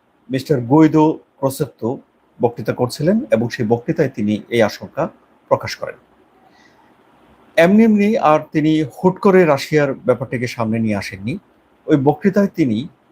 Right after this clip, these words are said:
এই যে শীর্ষ সম্মেলন হয়ে গেল ন্যাটোর, সেই শীর্ষ সম্মেলনে প্রতিরক্ষা ব্যয় বাড়ানো এবং এইসব বিষয় নিয়ে আলাপ আলোচনা হচ্ছিল এবং আলাপ আলোচনার এক পর্যায়ে প্রসঙ্গে চলে আসে এবং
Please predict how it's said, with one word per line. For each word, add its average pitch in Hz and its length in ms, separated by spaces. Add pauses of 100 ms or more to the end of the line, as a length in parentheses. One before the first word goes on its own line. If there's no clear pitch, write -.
(240)
এই 139 140
যে 143 140
শীর্ষ 175 340
সম্মেলন 135 480
হয়ে 120 200
গেল 113 140
ন্যাটোর, 107 400
সেই - 220
শীর্ষ - 280
সম্মেলনে 113 580 (500)
প্রতিরক্ষা 139 500
ব্যয় 110 180
বাড়ানো 104 540 (300)
এবং 127 240
এইসব 147 320
বিষয় 123 280
নিয়ে 107 260 (400)
আলাপ 127 260
আলোচনা 110 360 (680)
হচ্ছিল 180 320 (400)
এবং 113 200
আলাপ 120 240
আলোচনার 135 380
এক 131 180
পর্যায়ে 156 340 (460)
প্রসঙ্গে 165 400
চলে 156 260
আসে 151 240 (520)
এবং 175 240